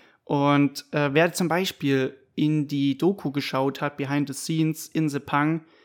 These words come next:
Is Enea with me or against me? Das Problem ist, was Pecco hat, er ist We-,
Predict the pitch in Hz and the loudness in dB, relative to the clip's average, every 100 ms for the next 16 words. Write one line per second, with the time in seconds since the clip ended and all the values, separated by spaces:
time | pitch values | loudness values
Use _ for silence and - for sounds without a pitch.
0 | _ - 175 - 156 151 156 160 151 156 | _ 2 2 2 0 4 4 6 6 4
1 | 180 180 175 165 151 151 143 139 151 147 | 4 2 0 0 0 0 0 -2 -2 -4
2 | - 135 127 - _ _ _ _ _ _ | -2 -2 -2 -10 _ _ _ _ _ _
3 | _ _ _ _ _ 170 165 160 160 175 | _ _ _ _ _ -2 0 -2 2 4
4 | 254 240 - 156 - - 202 190 165 185 | 4 2 0 -2 -2 -10 -2 0 2 0
5 | - - 175 180 - 151 156 | -2 -4 -2 -2 -4 -6 -6